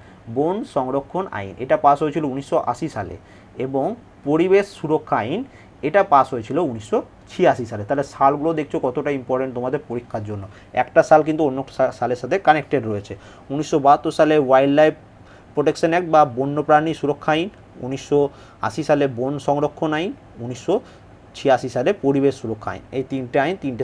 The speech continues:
সালে পাস হয়েছিল। তো তিনটে সাল তোমাদের মনে রাখতে হবে। পরবর্তী প্রশ্ন, which one is not an object of the social forestry? তো কোনটি সামাজিক বনায়নের কোনো উদ্দেশ্য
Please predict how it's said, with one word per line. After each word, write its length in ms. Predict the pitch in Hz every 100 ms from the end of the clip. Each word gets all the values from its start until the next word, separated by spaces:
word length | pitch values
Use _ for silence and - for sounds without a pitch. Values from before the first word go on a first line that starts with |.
| 123
সালে 120 | 147 190
পাস 140 | 117 -
হয়েছিল। 240 | 98 101 107 107
তো 60 | 117 -
তিনটে 220 | 147 143 -
সাল 120 | 143 143
তোমাদের 260 | 139 139 269 - - 135
মনে 160 | 143 123
রাখতে 200 | 101 - 101
হবে। 160 | 98 - - - - - - -
পরবর্তী 400 | 160 196 202 214 208
প্রশ্ন, 240 | 202 - 202 277 - - - - - - 135
which 200 | 190 208 208 214
one 80 | 220 -
is 80 | 196 147 143
not 160 | 175 - -
an 80 | 185 - 135
object 400 | 123 107 143 104 - -
of 60 | 113 113
the 80 | 165 -
social 300 | 107 156 170 -
forestry? 400 | 123 110 - - -
তো 60 | 139 -
কোনটি 300 | 151 151 202 190
সামাজিক 380 | - 131 143 160 123
বনায়নের 540 | 127 127 127 123 151 220 -
কোনো 160 | 131 151 - 135
উদ্দেশ্য 340 | 117 104 110